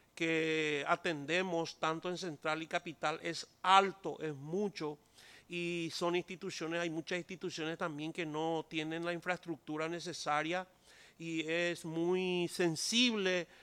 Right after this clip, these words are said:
pretender ir a cocinar en esas instituciones para un número muy abultado de alumnos, de una población muy grande que incluso puede también generar riesgo, ¿verdad? Por eso es que adoptamos esa me-, modalidad,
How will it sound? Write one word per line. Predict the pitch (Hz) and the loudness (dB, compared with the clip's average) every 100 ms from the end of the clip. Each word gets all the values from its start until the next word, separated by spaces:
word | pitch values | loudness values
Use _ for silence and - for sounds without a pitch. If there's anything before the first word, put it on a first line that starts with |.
| - | -10
pretender | - 170 175 147 147 165 | -4 -2 -2 0 2 2
ir | 165 156 156 151 - | 0 -6 -6 -6 2
a | 170 160 151 | 4 4 4
cocinar | 170 165 185 147 147 160 | 0 -2 -2 0 2 4
en | 156 | 2
esas | 147 147 165 170 | -2 -2 -2 -2
instituciones | 165 175 175 147 - 147 160 | -6 -10 -6 -6 -4 -4 -4
para | - 170 160 | 2 6 6
un | 147 156 165 160 | 2 -4 -6 -4
número | 160 175 175 151 | -4 0 0 0
muy | 151 170 190 202 | -2 0 0 2
abultado | - 175 156 - - 170 170 170 | 0 2 -2 0 6 8 8 6
de | 175 | 4
alumnos, | 151 143 160 185 180 170 160 - - - - | 4 2 2 2 2 -2 -2 -6 -20 -20 -10
de | 151 160 | -2 0
una | 160 175 | 2 0
población | 175 180 175 - 170 165 | 0 -2 -2 -2 -2 -2
muy | 170 175 | 0 0
grande | 143 165 180 175 156 156 156 - - - | 4 8 10 8 4 0 -2 -12 -20 -4
que | 175 165 | 0 2
incluso | 165 170 156 156 147 175 | 2 0 -4 -4 -4 -6
puede | - 160 165 | -2 -2 0
también | 180 156 151 151 | -2 -4 -4 -4
generar | 170 170 156 147 151 | -2 0 2 2 2
riesgo, | 143 151 156 139 147 | -2 -2 -2 -2 -4
¿verdad? | 147 143 143 | -2 -2 -4
Por | 151 147 | -2 -4
eso | 147 175 | -4 -4
es | 165 | -4
que | 180 175 160 - - | 0 0 0 -4 -4
adoptamos | 160 170 151 156 151 165 | 2 4 2 -2 -4 -4
esa | 147 156 | -4 -4
me-, | 165 165 - | -2 -4 -4
modalidad, | 170 175 190 190 196 339 | 0 2 2 4 4 2